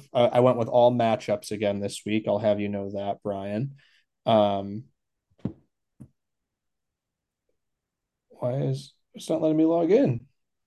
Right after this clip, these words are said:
Am I, am I, oh, there we go. Here we go. <laughs> Here we go. Um, so this is,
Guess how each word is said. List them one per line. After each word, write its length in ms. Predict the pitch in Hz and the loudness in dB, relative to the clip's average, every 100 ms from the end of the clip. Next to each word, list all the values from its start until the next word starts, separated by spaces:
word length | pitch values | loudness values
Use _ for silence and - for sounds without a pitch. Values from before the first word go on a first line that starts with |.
| _ _ | _ _
Am 60 | 147 | 0
I, 60 | |
am 260 | 160 - 160 | 0 0 4
I, 340 | 160 156 143 - _ _ _ _ _ _ _ _ _ _ | 4 4 0 -8 _ _ _ _ _ _ _ _ _ _
oh, 200 | 117 110 | 0 2
there 180 | 107 117 | 4 4
we 100 | 107 | 4
go. 200 | 101 101 | 2 0
Here 220 | 117 123 | 2 4
we 100 | 117 | 2
go. 260 | 110 123 - _ _ _ | 2 -2 -2 _ _ _
<laughs> 280 | - _ - | -20 _ 2
Here 300 | 151 160 165 | 8 10 10
we 120 | 151 | 8
go. 580 | 135 131 143 135 135 139 _ _ _ _ _ _ _ | 6 6 8 8 6 0 _ _ _ _ _ _ _
Um, 600 | 135 120 113 110 107 110 - _ _ _ - _ _ _ _ _ _ _ _ - | 4 4 4 0 -4 -10 -16 _ _ _ -20 _ _ _ _ _ _ _ _ -4
so 200 | 175 147 - _ | -4 -4 -16 _
this 240 | 127 135 247 | 2 2 4
is, 280 | 233 - | 0 0